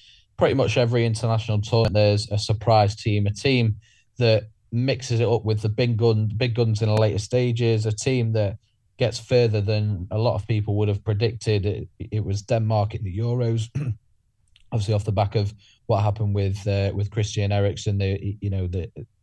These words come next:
they had a lot of people behind them, and, and they carried that with them to get to the semi-finals. Um, Croatia in the last World Cup got to the final before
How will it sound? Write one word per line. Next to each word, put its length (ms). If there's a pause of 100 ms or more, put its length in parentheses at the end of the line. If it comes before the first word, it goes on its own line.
they 80
had 120
a 80
lot 120
of 120
people 260
behind 400
them, 140
and, 100
and 160
they 80
carried 300
that 100
with 180
them 120
to 120
get 180
to 100
the 60
semi-finals. 800 (460)
Um, 340
Croatia 540
in 80
the 80
last 240
World 240
Cup 180
got 160
to 100
the 80
final 420
before 460